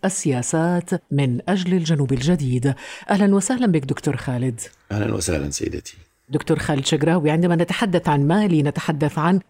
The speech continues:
Speaker 1: دولة يعني جيوسياسيا ماذا تمثل بالنسبة لدول الجوار وبالنسبة للعالم؟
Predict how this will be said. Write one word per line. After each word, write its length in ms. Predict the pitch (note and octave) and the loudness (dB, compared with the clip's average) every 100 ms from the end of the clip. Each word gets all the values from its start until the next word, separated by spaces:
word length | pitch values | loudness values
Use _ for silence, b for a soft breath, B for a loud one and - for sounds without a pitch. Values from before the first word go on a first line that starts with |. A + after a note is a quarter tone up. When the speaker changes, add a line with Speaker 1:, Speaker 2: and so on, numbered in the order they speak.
| - | -4
Speaker 1:
دولة 800 | D3+ G3 G3+ F3+ E3+ F3 F3 D#3 | 2 4 4 4 4 2 2 0
يعني 380 | D#3+ D3+ D3+ D3+ | 0 2 2 2
جيوسياسيا 1000 | C3+ F3 A3 G#3+ F#3 E3+ E3 - G3+ E3+ | 2 2 2 2 2 2 2 0 2 2
ماذا 480 | D#3 F#3+ A3+ G#3 | 4 2 2 0
تمثل 520 | F#3+ E3+ D#3+ - E3 D3+ | 0 2 0 0 -2 0
بالنسبة 420 | D3+ D3 D3 C#3 | 0 0 0 0
لدول 300 | C3+ C#3 C3+ | 2 2 2
الجوار 520 | B2 C3+ E3 A3 C4 | 0 0 0 0 0
وبالنسبة 460 | A#3+ A3+ A#3 - G#3+ | 2 2 2 0 2
للعالم؟ 560 | A3 G#3+ B3+ E3 E3+ | 2 0 0 2 2